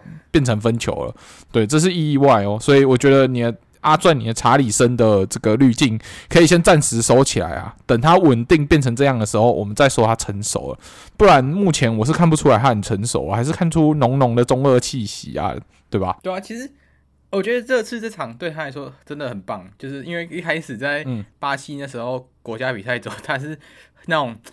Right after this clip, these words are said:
Speaker 2: 就门前那种球他都，他都踢不进去的那种等级，对啊，所以，对啊，也是好事啊。他如果真的有办法踢出来的话，就是毕竟他身背的是巴西R九的背-，背-，背号啊。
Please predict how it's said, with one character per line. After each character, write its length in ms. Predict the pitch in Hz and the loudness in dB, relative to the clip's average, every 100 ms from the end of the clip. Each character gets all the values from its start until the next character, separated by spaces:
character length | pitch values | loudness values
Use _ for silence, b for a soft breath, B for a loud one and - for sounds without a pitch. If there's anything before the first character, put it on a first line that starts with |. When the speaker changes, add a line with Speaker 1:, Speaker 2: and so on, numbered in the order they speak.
| b b b | b b b
Speaker 2:
就 80 | - | -8
门 180 | 185 160 | -4 -4
前 200 | 180 160 | -6 -6
那 80 | 190 | -6
种 100 | 147 | -8
球 160 | 131 | -8
他 100 | 120 | -8
都， 120 | 147 151 | -8 -10
他 220 | - 160 | -10 -10
都 80 | 165 | -10
踢 160 | 170 | -10
不 80 | 147 | -12
进 160 | 131 139 | -10 -10
去 160 | 135 | -10
的 20 | 120 | -10
那 60 | |
种 120 | 117 | -12
等 160 | 113 90 90 | -14 -16 -18
级， 140 | - - _ _ _ | -20 -20 _ _ _
对 100 | 139 | -2
啊， 140 | 139 160 | 0 0
所 160 | 180 | 0
以， 160 | 196 196 b b b b - | -2 -6 b b b b -6
对 120 | 208 | -2
啊， 120 | 135 | -2
也 140 | 147 156 | -2 -4
是 140 | 254 | -4
好 200 | 185 123 | -4 -6
事 180 | 135 170 | -8 -8
啊。 200 | 120 117 | -6 -4
他 140 | 170 | -6
如 100 | 170 | -4
果 140 | 147 127 | -6 -6
真 160 | 143 | -8
的 200 | 135 120 | -10 -10
有 120 | 110 | -10
办 160 | 107 123 | -10 -10
法 80 | 110 | -10
踢 160 | 113 | -14
出 100 | 110 | -12
来 100 | 117 | -12
的 60 | 95 | -12
话， 240 | 117 107 | -12 -12
就 140 | 107 120 | -12 -16
是 120 | 117 - | -18 -14
毕 100 | 165 | -12
竟 280 | 170 160 156 b b b | -10 -14 -18 b b b
他 120 | - | -8
身 280 | 165 170 170 | -6 -8 -10
背 260 | - 156 156 | -10 -8 -8
的 160 | 151 | -10
是 340 | 143 156 139 - | -10 -12 -12 -12
巴 240 | - 151 165 | -8 -6 -8
西 320 | - 170 170 | -10 -14 -12
R 260 | - 120 151 | -10 -6 -6
九 280 | 156 135 101 | -6 -10 -10
的 140 | 110 | -12
背-， 180 | 107 - | -14 -12
背-， 120 | 120 95 | -12 -12
背 200 | 139 110 | -12 -12
号 220 | 101 107 | -12 -14
啊。 100 | - | -14